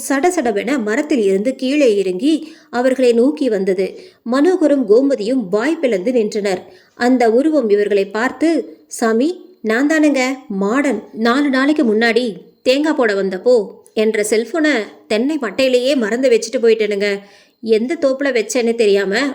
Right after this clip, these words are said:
மூணு நாளா ஃபோன் போட்டு, ஃபோன் போட்டு பார்த்து ஒவ்வொரு தோப்பா தேடிட்டு இருந்தேனுங்க. கடைசியில பார்த்தா அது நம்ம தோப்புல தான் இருக்குது." மீண்டும் அழுகை சத்தம் கேட்டது.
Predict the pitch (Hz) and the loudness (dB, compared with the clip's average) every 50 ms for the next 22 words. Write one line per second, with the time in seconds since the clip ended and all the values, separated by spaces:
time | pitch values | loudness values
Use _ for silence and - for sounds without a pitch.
0 | - - 202 202 240 302 330 330 254 226 208 214 254 277 - - 247 262 294 277 | -6 -4 -2 0 2 2 2 0 0 0 0 -2 -2 -4 -2 -2 0 0 0 2
1 | - 226 208 208 208 196 202 - 240 277 302 302 285 254 240 294 294 294 254 254 | 2 2 2 2 -2 -4 -2 -2 0 0 2 2 0 0 0 -2 -4 -2 -2 -4
2 | 254 254 330 339 294 220 - - - - _ _ _ - 220 233 233 311 359 339 | -2 -2 0 0 0 0 -2 -6 -18 -20 _ _ _ 2 2 2 4 4 2 2
3 | 285 - 233 214 214 226 254 269 285 269 285 277 277 - 254 233 214 214 220 208 | 2 0 0 -2 0 -2 -4 0 2 2 2 2 2 2 2 2 4 2 -2 -2
4 | 196 202 196 196 196 202 220 - - _ _ _ _ _ _ - 208 190 196 190 | -2 -2 -4 -4 -4 -6 -8 -10 -16 _ _ _ _ _ _ -8 -6 -4 -4 0
5 | - 226 240 254 247 240 226 220 226 - 190 - - 214 226 - - _ _ - | 2 0 0 0 -4 -6 -8 -6 -2 -2 0 0 0 -2 -6 -10 -18 _ _ -4
6 | 202 202 185 196 196 196 185 175 180 - 196 190 185 185 208 254 311 302 311 302 | -4 -2 2 2 2 2 2 -2 -4 -4 -4 -2 -2 0 0 -2 -2 0 -2 -4
7 | 294 302 285 277 294 294 277 269 247 233 233 - 233 190 208 262 311 269 - - | -2 -2 -2 -2 0 -2 -2 -2 -2 -4 -2 -2 0 2 2 2 2 0 -2 -6
8 | - - _ _ _ _ 233 226 254 330 359 359 269 226 220 226 - - - - | -16 -20 _ _ _ _ -2 0 2 2 2 2 2 0 0 -2 -6 -12 -4 -2
9 | 208 247 302 302 294 262 - 208 190 - 196 196 254 262 - 254 226 - 202 180 | 0 0 0 -2 -2 -4 -4 -4 -4 -4 -6 -6 -6 0 2 2 2 2 0 -2
10 | 190 180 185 185 - | -2 -2 -4 -4 -10